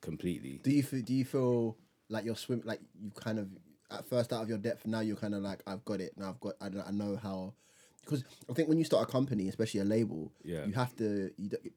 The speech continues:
Speaker 2: things that you don't even think about, but now you have to think about is, like, ethos. Like, what is the ethos of the company? Like, what is the, the feeling when you, when you sign to the label, like, in terms of putting a release out?
Speaker 1: Yeah.
Speaker 2: Um, what's the vibe? What's the, you know?
Speaker 1: But I think it's similar to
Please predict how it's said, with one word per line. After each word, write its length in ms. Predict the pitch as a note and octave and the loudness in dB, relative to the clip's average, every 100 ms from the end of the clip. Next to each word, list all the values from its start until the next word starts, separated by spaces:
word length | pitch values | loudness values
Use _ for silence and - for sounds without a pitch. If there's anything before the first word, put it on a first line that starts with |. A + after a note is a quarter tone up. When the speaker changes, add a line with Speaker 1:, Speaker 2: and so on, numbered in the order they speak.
| _ | _
Speaker 2:
things 160 | C#3+ C3+ | -2 2
that 80 | A#2+ | 2
you 100 | A2 | 0
don't 220 | A2+ - - | 0 -2 -4
even 180 | G#2+ | -4
think 280 | G2+ - A#2+ | -2 0 0
about, 280 | B2 F2 - | 0 -8 -8
but 160 | - - | -10 -4
now 180 | G#2+ G#2 | -2 0
you 180 | G2 F#2+ | -2 -2
have 180 | B2+ C3 | -4 -4
to 60 | G#2 | -6
think 160 | - | -6
about 180 | F#2+ F2+ | -6 -6
is, 100 | F2+ | -6
like, 160 | F#2+ E2+ | -6 -4
ethos. 540 | A2+ A2 - B2 G3+ - | -4 -4 0 -2 -2 -8
Like, 140 | G#2 - | -10 0
what 200 | A#2+ B2+ | 2 2
is 60 | |
the 120 | A#2 G#2 | 0 -4
ethos 260 | A2+ G#2 G2 | -6 -6 -8
of 100 | G#2 | -10
the 60 | |
company? 480 | - G2 G2 F#2+ B1 - _ - | -8 -6 -6 -6 -10 -16 _ -12
Like, 120 | - | -4
what 180 | G2+ B2+ | 2 4
is 120 | A#2 G2 | 2 0
the, 380 | G#2+ G2+ G2+ - - - | 0 0 -2 -4 -12 -10
the 80 | G#2 | -8
feeling 480 | - C3+ B2+ A#2 | -2 4 4 4
when 100 | G#2+ G2+ | 2 2
you, 180 | G2+ - | 0 -2
when 160 | G2+ G2+ | -4 -2
you 60 | |
sign 280 | G2 G#2 G2+ | -2 0 0
to 80 | G2 | -2
the 100 | G2 | -2
label, 420 | G2 G#2 G2 D#2 | 0 0 0 -4
like, 240 | D#2+ D2+ - G2 | -10 -12 -10 -6
in 100 | G2 | -4
terms 300 | A2 G2+ G2 | -2 -2 -4
of 80 | F#2+ - | -8 -10
putting 200 | - G#2 | -4 -2
a 40 | G2+ | 0
release 380 | F#2+ A2 G#2 | 0 -2 -2
out? 160 | - D2 _ - - | -8 -14 _ -20 -6
Speaker 1:
Yeah. 280 | G2 F#2+ F2 F#2+ | 2 4 4 2
Speaker 2:
Um, 120 | F#2+ | 0
what's 140 | G#2+ | -2
the 100 | - | -4
vibe? 360 | F#2 G#2 G2+ F2 | -2 0 0 -2
What's 160 | G2 F#2+ | -6 -8
the, 220 | - F2+ | -8 -8
you 100 | F2+ | -8
know? 140 | E2+ B2 - - - | -8 -10 -14 -18 -6
Speaker 1:
But 80 | - | 2
I 60 | G#2 | 4
think 240 | - D3 B2 | 8 8 8
it's 80 | - | 6
similar 380 | C3 A#2+ A2 | 8 10 8
to 380 | G2+ G#2 F#2+ E2 | 8 6 6 4